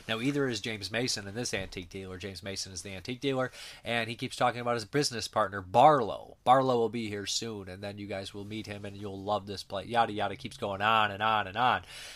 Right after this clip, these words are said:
And, uh, you, you kinda learn that, uh, this town has a haunted past, that the,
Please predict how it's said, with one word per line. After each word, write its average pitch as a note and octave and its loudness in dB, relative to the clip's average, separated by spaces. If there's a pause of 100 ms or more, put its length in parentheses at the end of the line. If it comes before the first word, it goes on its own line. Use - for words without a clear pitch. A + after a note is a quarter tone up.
(120)
And, B2+ 2
uh, A#2+ 4
you, B2+ -2
you C#3 -2
kinda D#3+ 6
learn B2 0
that, G#2+ 0
uh, G#2 0
this G#2+ -8
town A#2+ 4
has G#2+ -4
a G2+ -4
haunted G2 -4
past, A#2+ 2
that A2 -6
the, G#2+ -4